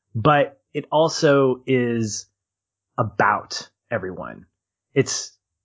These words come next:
not that everyone deserves to or should be in prison necessarily, but the things that Andy and Red and our main characters all deal with are things that we can connect with on some level.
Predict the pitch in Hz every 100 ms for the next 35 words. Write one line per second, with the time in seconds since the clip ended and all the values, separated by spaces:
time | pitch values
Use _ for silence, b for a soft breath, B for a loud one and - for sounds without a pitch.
0 | _ _ _ 131 139 139 139 123 123 120
1 | 113 110 110 107 113 104 - 117 98 92
2 | 131 107 107 95 - 151 123 107 98 104
3 | - 98 98 95 104 113 110 - 165 165
4 | 143 107 117 107 - _ _ _ - 131
5 | 139 131 113 104 107 120 123 107 104 104
6 | 98 _ - 123 135 123 131 135 123 117
7 | 110 - 123 123 113 107 135 175 92 92
8 | - 110 117 143 113 110 120 123 110 107
9 | 101 101 110 98 - 117 110 107 120 101
10 | 104 101 87 87